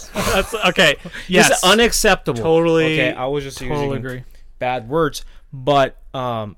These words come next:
Speaker 2: in truth, the base level, uh, service is n-, unacceptable. That is a completely different story.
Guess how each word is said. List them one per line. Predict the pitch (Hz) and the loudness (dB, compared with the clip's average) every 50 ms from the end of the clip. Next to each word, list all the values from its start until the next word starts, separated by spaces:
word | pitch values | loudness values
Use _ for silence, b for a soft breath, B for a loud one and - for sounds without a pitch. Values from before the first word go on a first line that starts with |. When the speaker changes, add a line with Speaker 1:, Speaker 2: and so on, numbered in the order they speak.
| - | -14
Speaker 2:
in | - 131 123 | -12 -12 -10
truth, | - - - 208 202 175 135 - - - - - - _ - - - _ - _ _ _ - | -10 -8 -4 -2 -2 -2 -2 -4 -8 -16 -20 -20 -20 _ -20 -20 -20 _ -20 _ _ _ -10
the | 139 139 127 | -8 -6 -4
base | 117 143 147 170 160 - - | 0 0 0 0 0 -4 -4
level, | 175 170 156 151 151 147 143 - - _ _ - - - - _ _ _ _ - - | -4 -4 -4 -4 -4 -6 -6 -8 -10 _ _ -20 -20 -20 -20 _ _ _ _ -18 -10
uh, | - 131 123 117 | -6 -6 -6 -6
service | - - - 165 160 143 147 - - | -6 -6 -4 -4 -4 -4 -4 -8 -8
is | 127 113 117 | -10 -8 -8
n-, | 113 110 110 110 113 117 _ _ _ _ _ _ - - | -6 -6 -6 -6 -8 -10 _ _ _ _ _ _ -12 -8
unacceptable. | 131 123 117 - - - 113 - - - 107 - 69 71 110 - - - - - _ _ _ _ - - - - | -6 -6 -6 -6 -6 -8 -8 -10 -10 -14 -16 -16 -18 -20 -20 -20 -20 -20 -20 -20 _ _ _ _ -20 -20 -14 -4
That | 131 139 143 | -2 0 0
is | 147 139 139 | 0 -2 -4
a | - | -6
completely | - 139 131 - - 147 139 127 | -8 -10 -10 -8 -6 -6 -6 -4
different | 120 117 - - 117 107 - | -6 -8 -8 -10 -12 -12 -12
story. | - - 120 107 90 - 117 113 | -10 -12 -12 -12 -12 -16 -20 -20